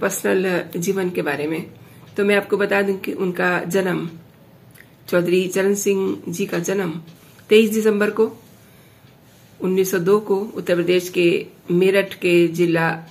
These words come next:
बाबूगढ़ छावनी, एक छोटी सी छावनी है बाबूगढ़ छावनी, वहां हुआ था। काफी, काफी गरीब परिवार में उनका जन्म हुआ था और उनके पिता मीर सिंह थे। चौधरी चरण सिंह सत्ताईस साल की उम्र में ही,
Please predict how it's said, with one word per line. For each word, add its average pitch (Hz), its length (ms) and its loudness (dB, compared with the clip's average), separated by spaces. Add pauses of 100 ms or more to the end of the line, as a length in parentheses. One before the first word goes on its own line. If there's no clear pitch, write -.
बाबूगढ़ 175 420 2
छावनी, 185 560 0 (560)
एक 180 160 -4
छोटी 185 260 0
सी 202 140 -4
छावनी 208 420 -2
है 143 300 -8 (480)
बाबूगढ़ 175 400 2
छावनी, 165 360 -4
वहां 175 240 -2
हुआ 180 220 -2
था। 180 280 -10 (840)
काफी, 294 540 4
काफी 247 360 -4 (340)
गरीब 220 280 -2
परिवार 147 340 0
में 165 240 0
उनका 170 260 0
जन्म 160 280 -2
हुआ 151 200 0
था 175 300 -10 (960)
और 165 580 0
उनके 180 220 0
पिता 185 580 0
मीर 175 180 4
सिंह 196 340 0
थे। 208 100 -2 (1300)
चौधरी 214 240 4
चरण 226 200 6
सिंह 226 220 -2
सत्ताईस 202 440 2
साल 214 140 2
की 208 120 0
उम्र 190 240 2
में 196 140 2
ही, 208 300 0